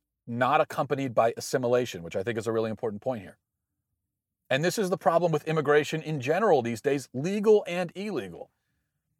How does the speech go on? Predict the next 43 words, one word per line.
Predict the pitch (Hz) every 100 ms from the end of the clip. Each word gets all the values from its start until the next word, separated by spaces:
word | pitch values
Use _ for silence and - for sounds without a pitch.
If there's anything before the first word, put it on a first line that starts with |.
| _ -
It |
has | 165 175
become, | 156 - 196
it | 208
seems | - 214 196
like | 180
immigration | 180 202 175 190 175
has | 190 170
become | 196 - 131 143
a | 127
very | 135 170
one-sided | 165 117 131 151 165 - - 123 131 139 135 - _ _ _ _ _
thing, | _ 262 285 175
it | 104
seems | - 113 92
like. | 85 - _ _ _ _ _ _ _ _ _ _ _ -
The | 135
immigrant, | 185 196 170 190 - _ _ _
the | 139 156
immigrant | 202 196 160
gets | 120 180 -
the | 185
benefits | 123 117 156 180 190 165
of | 170
citizenship, | - 131 123 120 139 139
but | 135 117
does | 151 165
not | 180 170
necessarily | - 156 165 156
make | 135 151 147
any | 147
effort | 143 156 143
to | 117
assimilate, | - 185 185 175 170 165
any | 131 131
effort | 131 127
to | 120
be |
a | 113
part | - 139 156
of | 165
the |
country. | 160 156 156 165 160